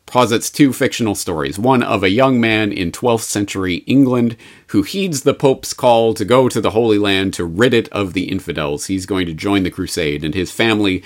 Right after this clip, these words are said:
laud him, and his community celebrates him, and everyone thinks, "Oh, he's so noble and brave and wonderful, and he's bringing honor to our community." Um,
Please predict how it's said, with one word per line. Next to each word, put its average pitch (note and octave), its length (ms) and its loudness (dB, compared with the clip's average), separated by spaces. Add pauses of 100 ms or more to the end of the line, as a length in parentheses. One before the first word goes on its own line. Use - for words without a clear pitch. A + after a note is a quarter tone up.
(240)
laud A2 320 4
him, G2 240 4
and D#2+ 140 0
his D#2 240 -4 (240)
community G#2+ 500 4
celebrates F2+ 580 2
him, E2+ 120 0
and F2 80 2
everyone F2 320 0
thinks, E2 260 -2
"Oh, F2 140 2
he's E2+ 160 -2
so F2+ 120 -2
noble E2+ 480 2
and D#2 80 0
brave E2 320 2
and D2+ 140 0
wonderful, D#2 500 -2 (380)
and C#2+ 180 0
he's - 240 -4
bringing E2+ 380 0
honor D#2 320 2
to E2 160 -2
our D#2+ 100 2
community." D#2 520 0 (440)
Um, E2+ 420 0